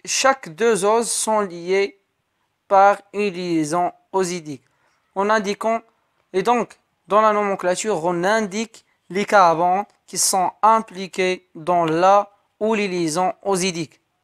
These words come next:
Par exemple, si on a pour, si on a trois, trois oses, donc l'ose qui se trouve dans le milieu va faire deux liaisons osidiques, une liaison osidique avec le premier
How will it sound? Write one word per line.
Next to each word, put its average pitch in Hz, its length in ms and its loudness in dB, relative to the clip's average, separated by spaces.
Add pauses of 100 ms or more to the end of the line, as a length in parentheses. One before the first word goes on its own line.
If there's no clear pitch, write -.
Par 170 120 2
exemple, 165 380 -4
si - 180 -6
on 170 220 -4
a 165 180 0 (580)
pour, 165 340 -2 (260)
si - 180 -14
on 170 220 -2
a 160 100 0 (240)
trois, 180 640 2
trois 175 380 0
oses, 190 260 -2 (320)
donc 180 420 -4 (160)
l'ose 190 480 2 (840)
qui 196 180 -10
se 190 120 -6
trouve 170 360 -4
dans 202 200 0
le 190 100 0
milieu 170 360 -4
va 160 180 0
faire 185 340 0 (1160)
deux 175 520 0 (200)
liaisons 170 520 -2
osidiques, 160 520 -8 (260)
une 190 180 -4
liaison 175 320 -2
osidique 160 360 -6
avec 156 320 -4
le 143 180 -10
premier 185 640 -4